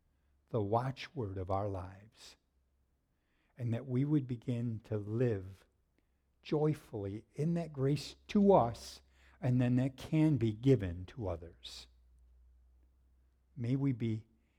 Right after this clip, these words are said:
a people of grace, a people who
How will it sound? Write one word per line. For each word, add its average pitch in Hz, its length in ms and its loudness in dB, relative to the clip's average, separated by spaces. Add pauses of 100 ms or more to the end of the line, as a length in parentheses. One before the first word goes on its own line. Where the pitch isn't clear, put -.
(400)
a 117 80 -10 (100)
people - 500 -6 (320)
of 92 120 -14
grace, - 580 -10 (2250)
a 117 60 -16
people 139 500 -4
who 104 220 -8